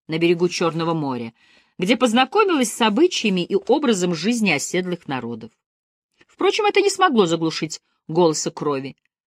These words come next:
В возрасте двенадцати лет, украв коня и оружие, девочка бежала домой, в дикие земли. Когда Селена подросла и стала полноправной воительницей, она сражалась при Терновом холме против троянцев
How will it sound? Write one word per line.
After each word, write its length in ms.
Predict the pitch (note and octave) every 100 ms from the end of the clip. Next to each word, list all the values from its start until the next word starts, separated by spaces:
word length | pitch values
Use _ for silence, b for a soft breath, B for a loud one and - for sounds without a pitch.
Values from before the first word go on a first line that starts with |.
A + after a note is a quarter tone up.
| _ -
В 80 | D3
возрасте 400 | A3 G#3 G#3+ G#3
двенадцати 540 | G3 G#3 G#3+ - -
лет, 260 | A3 E4+ -
украв 360 | F#3 - G3 -
коня 340 | G3 G3 F3+
и 140 | - F3
оружие, 500 | F#3+ D4+ D4+ F3+ D#3
девочка 600 | F#3 E4 B3+ - C#3+ B2+ b b
бежала 460 | - G3+ F3+ C4+ D4
домой, 520 | A#3 C#4+ G#3+ D3 C3+
в 120 | C3
дикие 400 | D#3 G#3 - A3
земли. 540 | G3 D3 B2 A#2 G#2+ - _ _ _ _ _ _ _ _ _
Когда 280 | G#3 C4+ G4
Селена 360 | - F3+ D#3+ D#3
подросла 540 | D#3+ D#3+ E3 E3 D#3
и 60 | D3
стала 320 | - D3+ D3
полноправной 760 | - E3 D#3 D3+ D3 C3 C3+
воительницей, 920 | B2+ C3+ A#3 D4+ D#4 C4+ C4+ - B3 - _ _ _ _ -
она 260 | D3 E3 A3
сражалась 600 | G3+ F#3 F#3 G3+ G3 -
при 280 | F#3+ F#3+
Терновом 560 | F#3 F#3 E3 F3 F#3+ F3+
холме 420 | - D#3 D#3 F3
против 340 | E3+ D#3 D3+ -
троянцев 720 | D3 C#3+ D#3 F3+ - D#3+